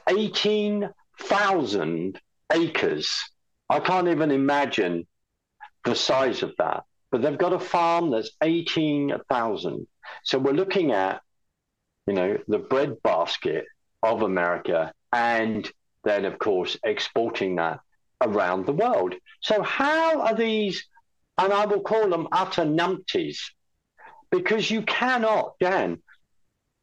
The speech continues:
you know, as, as Christians, we want to re-,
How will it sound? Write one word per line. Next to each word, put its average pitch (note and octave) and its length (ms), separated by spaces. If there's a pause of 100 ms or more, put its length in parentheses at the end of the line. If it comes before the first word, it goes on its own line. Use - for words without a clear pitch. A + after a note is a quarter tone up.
(920)
you E3+ 100
know, C3 140
as, D3+ 340 (140)
as F3 160
Christians, A2+ 600
we G3 280
want G3 380
to - 140
re-, B2+ 220